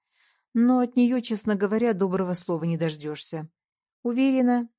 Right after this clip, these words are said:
она последний человек, к которому дети пойдут за советом. Но как её найти?» «Кабинет тридцать четвёртый.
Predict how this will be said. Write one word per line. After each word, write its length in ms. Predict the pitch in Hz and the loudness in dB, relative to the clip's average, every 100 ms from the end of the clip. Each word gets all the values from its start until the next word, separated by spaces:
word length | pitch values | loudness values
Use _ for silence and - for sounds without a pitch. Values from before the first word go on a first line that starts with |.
| - | -6
она 220 | 214 233 | 0 0
последний 520 | 240 240 214 175 170 | 0 -4 -2 0 -2
человек, 500 | 165 196 202 240 277 | -2 -2 0 0 -4
к 40 | - | -6
которому 420 | 180 190 180 180 | -4 -2 0 0
дети 240 | 233 240 | -2 -4
пойдут 340 | 202 170 175 175 | -4 -4 -4 -6
за 100 | 185 | -6
советом. 720 | - 180 151 143 180 151 151 - | -4 -4 -4 -8 -10 -14 -14 -10
Но 520 | 180 190 226 277 311 _ _ _ _ _ _ _ _ _ _ _ _ | -4 0 0 -2 -6 _ _ _ _ _ _ _ _ _ _ _ _
как 220 | - 262 269 | -4 -2 0
её 180 | 240 | 0
найти?» 560 | 247 254 247 - 151 143 - _ _ _ _ _ _ _ _ _ _ _ _ | 2 2 -2 -6 -8 -8 -12 _ _ _ _ _ _ _ _ _ _ _ _
«Кабинет 420 | 233 202 247 349 | -4 2 2 2
тридцать 360 | - 311 311 294 | 0 -2 -2 -6
четвёртый. 680 | 277 - 170 165 160 165 | -8 -8 -4 -4 -6 -12